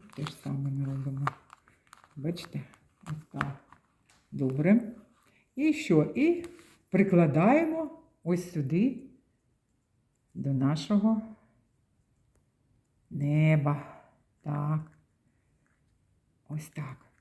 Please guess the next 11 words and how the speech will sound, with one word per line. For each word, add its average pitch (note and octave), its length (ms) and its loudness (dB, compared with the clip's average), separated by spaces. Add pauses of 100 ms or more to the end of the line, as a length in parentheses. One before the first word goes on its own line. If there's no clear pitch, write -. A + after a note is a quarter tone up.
(160)
Дітки, C#3 340 -10
подивіться, C#3 540 -6
ось D3+ 120 -6
так C#3+ 300 -8
вона C3+ 260 -8 (420)
летить, C#3+ 400 -8
ця C3+ 100 -8
комета. C3 540 -8 (720)
Так, D#3 340 -2
і F#3 80 0
що? - 340 0